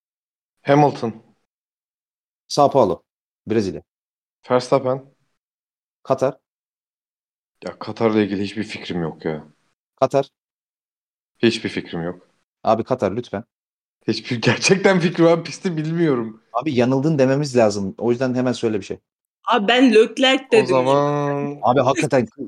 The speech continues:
Speaker 2: utanmasa şey diyecekti yani, Jos Verstappen falan diyecekti ya. Ve Leclerc dedi kız, daha ne yapsın yani?
Speaker 1: Bottas.
Speaker 2: Bottas dedi, evet. Yani bu daha saçma bir tahmin oldu bence. Suudi Arabistan.
Speaker 1: Verstappen.
Speaker 2: Abu Dhabi.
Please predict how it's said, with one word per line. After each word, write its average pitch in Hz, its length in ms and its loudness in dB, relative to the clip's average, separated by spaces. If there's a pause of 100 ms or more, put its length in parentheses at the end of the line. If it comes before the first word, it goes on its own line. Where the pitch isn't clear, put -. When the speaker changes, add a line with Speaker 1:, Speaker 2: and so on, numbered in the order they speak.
(200)
Speaker 2:
utanmasa 156 540 0
şey 151 240 0
diyecekti 123 340 -2
yani, 120 540 2
Jos 113 380 0
Verstappen 151 360 0
falan 139 260 2
diyecekti 120 300 -2
ya. 107 200 2
Ve 107 40 -2
Leclerc 117 480 -2
dedi 127 140 -2
kız, 101 180 -6
daha 110 120 4
ne 113 60 0
yapsın - 220 -2
yani? 87 260 -8 (280)
Speaker 1:
Bottas. 127 960 0 (460)
Speaker 2:
Bottas 104 360 -2
dedi, 78 200 -8
evet. 80 220 -10
Yani 85 240 -10
bu 90 220 -8
daha 92 280 4
saçma 85 300 -10
bir 78 60 -14
tahmin 80 220 -6
oldu 80 180 -10
bence. 98 220 -6 (320)
Suudi - 560 0
Arabistan. 160 400 0 (760)
Speaker 1:
Verstappen. 110 600 -6 (680)
Speaker 2:
Abu 117 180 0
Dhabi. 123 280 2